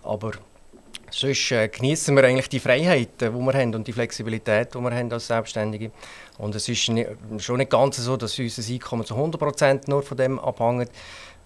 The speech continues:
Ähm, eben, äh, politische Mandate und meine Frau hat sonst noch, äh, ein kleines Jobli, wo sie noch immer angestellt ist. Also von dem her haben wir ein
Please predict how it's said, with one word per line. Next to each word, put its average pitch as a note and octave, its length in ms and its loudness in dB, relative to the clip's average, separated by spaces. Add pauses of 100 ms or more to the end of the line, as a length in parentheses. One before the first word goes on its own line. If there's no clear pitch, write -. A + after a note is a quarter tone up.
Ähm, G#2 260 -4
eben, G#2 200 -2
äh, G#2 320 -8
politische C3+ 520 -4
Mandate A#2+ 640 4
und G#2+ 80 -4
meine A2 160 -4
Frau A#2 240 -2
hat A2+ 160 -4
sonst B2+ 220 -8
noch, B2+ 180 -2 (380)
äh, - 40 -8
ein A2 220 -4
kleines A2+ 520 -6
Jobli, A#2 540 -2
wo A#2+ 100 -6
sie A2+ 140 -8
noch A2+ 80 -2
immer A2+ 160 0
angestellt C3+ 600 2
ist. B2 320 -4 (640)
Also A2 160 -8
von G#2+ 120 -6
dem G#2 220 0
her G2+ 320 0
haben G#2+ 180 0
wir A2+ 120 0
ein A2 100 -4